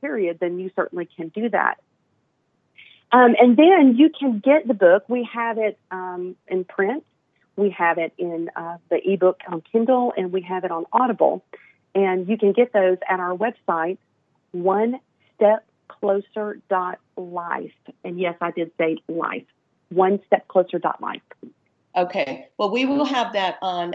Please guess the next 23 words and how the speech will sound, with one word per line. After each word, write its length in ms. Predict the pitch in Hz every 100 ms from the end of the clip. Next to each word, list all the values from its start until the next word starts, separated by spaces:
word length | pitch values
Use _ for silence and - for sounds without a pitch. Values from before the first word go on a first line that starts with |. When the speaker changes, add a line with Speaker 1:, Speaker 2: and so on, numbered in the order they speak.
| -
Speaker 2:
our, 600 | 196 220 254 269 277 - -
um, 460 | 208 180 175 175 - - _ -
Facebook 360 | 262 294 285 -
page, 280 | 277 285
our 100 | 214
Instagram 600 | - 262 269 262 247 240
page. 280 | 254 254 262
We've 100 | 240
got 180 | 202 185
one 140 | 233 254
minute 200 | 240 233
left. 320 | 240 240 - _ -
Couple 260 | 330 403
of 80 | 403
takeaways 680 | 403 277 277 220 196 185 -
from 180 | 214 196
today. 480 | 196 180 151 147 - _ _ _ -
Uh, 280 | 196 175 180
Kim, 200 | - 220
you 220 | 208 226 220
are 180 | 196
a 80 | 190
delight. 680 | 185 175 180 202 208 214